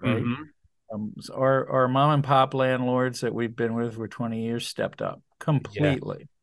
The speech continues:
Speaker 2: That's
Speaker 1: right? Our
Speaker 2: great.
Speaker 1: institutional landlords sucked.
Speaker 2: Yep.
Speaker 1: Right? They're like, "Write us a check." What are you talking about?
Speaker 2: Oh, sucks for you. Yeah, pay us.
Speaker 1: Yeah, sucks for you. Uh,
Speaker 2: Yeah.
Speaker 1: you, you know, "All right, here's the keys. Take the sign off.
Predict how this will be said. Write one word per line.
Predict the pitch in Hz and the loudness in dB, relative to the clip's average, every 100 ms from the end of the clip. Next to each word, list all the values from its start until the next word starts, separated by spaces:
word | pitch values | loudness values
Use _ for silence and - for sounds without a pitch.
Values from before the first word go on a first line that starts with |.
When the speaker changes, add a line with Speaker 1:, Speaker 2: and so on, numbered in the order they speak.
| _ - | _ 0
Speaker 2:
That's | 104 - | 0 2
Speaker 1:
right? | 117 | 0
Our | |
Speaker 2:
great. | 135 131 | 0 -2
Speaker 1:
institutional | - 127 139 127 - 131 127 | -4 -8 -6 -6 -2 0 2
landlords | 123 127 123 123 - | 2 2 0 0 -4
sucked. | - - 82 - - - _ _ - | -4 0 0 -2 -12 -20 _ _ 0
Speaker 2:
Yep. | 123 131 | 4 6
Speaker 1:
Right? | 107 107 - | 4 2 2
They're | - | 2
like, | 117 117 | 2 2
"Write | 131 135 131 | 4 6 6
us | 127 | 4
a | 110 | 0
check." | - 113 - - _ _ - - _ | 2 0 0 -10 _ _ -20 -20 _
What | 120 117 | 2 4
are | |
you | 120 | 4
talking | 110 101 107 | 2 0 -4
about? | - - | -6 2
Speaker 2:
Oh, | 135 110 | 2 4
sucks | - 131 - | 4 2 2
for | 143 | 4
you. | 131 123 110 | 6 6 6
Yeah, | 110 110 98 - - | 4 2 -2 -6 0
pay | 127 110 | 4 4
us. | 98 | 4
Speaker 1:
Yeah, | 110 95 | 4 4
sucks | - 139 - | 4 4 4
for | 107 | 4
you. | 101 143 110 113 123 117 | 6 8 6 4 0 2
Uh, | 120 | 2
Speaker 2:
Yeah. | |
Speaker 1:
you, | 117 131 | 4 4
you | 117 135 | 4 4
know, | 113 107 | 4 4
"All | 127 | 6
right, | 120 117 | 4 4
here's | 127 147 131 | 2 2 2
the | 139 | -2
keys. | - 139 113 87 - | 0 2 2 -2 -4
Take | - 117 | -2 0
the | 117 | 0
sign | - 104 107 101 | 0 2 2 2
off. | 101 - | -2 -6